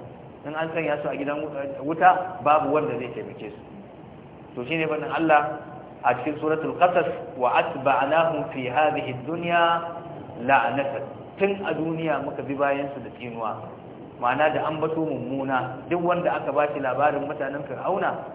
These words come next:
ba zai faɗi abin da yake na alheri a kansu ba, sai tir da su. Saboda mummunan aikin su.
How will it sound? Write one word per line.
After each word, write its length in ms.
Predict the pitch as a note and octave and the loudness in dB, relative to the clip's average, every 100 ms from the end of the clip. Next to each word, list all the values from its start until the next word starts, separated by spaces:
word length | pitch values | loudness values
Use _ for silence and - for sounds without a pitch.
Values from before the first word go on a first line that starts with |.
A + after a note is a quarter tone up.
| - - - | -14 -14 -6
ba 80 | B2+ | -2
zai 180 | D3+ D#3+ | 0 0
faɗi 220 | C#3 D3+ | -2 -4
abin 340 | C#3+ C#3 D3 C3+ | -4 -4 -6 -6
da 60 | |
yake 180 | C3+ C3 | -6 -6
na 120 | B2+ C#3 | -8 -6
alheri 280 | C#3 C#3 A2+ | -4 -4 -4
a 40 | C#3 | -6
kansu 220 | B2+ A#2 | -6 -6
ba, 80 | B2 | -6
sai 140 | D3 | -6
tir 140 | D3+ D#3 | -2 -2
da 140 | C3 | -2
su. 100 | - - - - - - - - - - - - - - - C#3+ | -6 -12 -16 -16 -16 -18 -18 -18 -18 -18 -18 -18 -18 -20 -6 0
Saboda 240 | C#3+ C3 | 2 2
mummunan 340 | B2+ D3 D3+ D3+ | 2 0 2 0
aikin 260 | D3+ - | 0 -4
su. 80 | D3 | -8